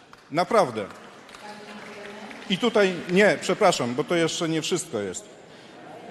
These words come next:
Bo, y, jak możemy pójść za taką osobą jak, y, Adam Bodnar, który pisze listy?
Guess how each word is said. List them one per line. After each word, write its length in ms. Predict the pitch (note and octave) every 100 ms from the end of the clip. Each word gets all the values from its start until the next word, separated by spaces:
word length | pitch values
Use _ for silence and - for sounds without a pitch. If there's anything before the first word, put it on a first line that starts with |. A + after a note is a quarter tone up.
| -
Bo, 420 | F3+ G3 F3 - -
y, 120 | F3
jak 280 | F3+ C4+ G#3+
możemy 800 | G#3+ G3+ G#3+ G3 F#3+ F3+ F#3 E3+
pójść 220 | G#3 A3+
za 160 | D#3 G3
taką 380 | G#3 G3+ G#3 F#3+
osobą 380 | - G#3 G3 F#3
jak, 220 | F3 F3 F3+
y, 480 | - E3 E3 E3 D#3 - - - - _ -
Adam 300 | - F3+ F#3+
Bodnar, 340 | E3 D#3+ B2+ G#2
który 380 | - - G3 G3+
pisze 320 | A#3 - G3
listy? 500 | F3+ G3 - C3+